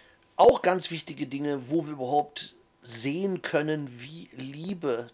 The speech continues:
definiert wird. Und da gibt es das hohe Lied der Liebe. Und das finden wir im ersten Korinther zwölf bis einunddreißig. Da heißt es,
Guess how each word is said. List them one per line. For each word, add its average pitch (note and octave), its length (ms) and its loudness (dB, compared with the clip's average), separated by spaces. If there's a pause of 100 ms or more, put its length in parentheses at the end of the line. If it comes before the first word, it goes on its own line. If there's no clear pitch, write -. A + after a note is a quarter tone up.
(140)
definiert C#3 800 -4
wird. G2+ 420 -14
Und A2+ 160 -6
da A#2 60 2
gibt C#3+ 240 -8
es C#3 100 -10
das - 280 -8
hohe G#3+ 260 -4
Lied A2+ 380 -12
der G2+ 100 -6
Liebe. G#2 400 -14 (340)
Und A#2 80 -8
das B2 140 -4
finden D#3 300 -2
wir D3+ 120 -2
im C#3+ 140 -6
ersten D3 560 -2
Korinther D3 920 0 (920)
zwölf B2 540 0
bis - 200 -10
einunddreißig. B2+ 1300 -6 (1400)
Da - 120 0
heißt G3 300 2
es, - 280 -8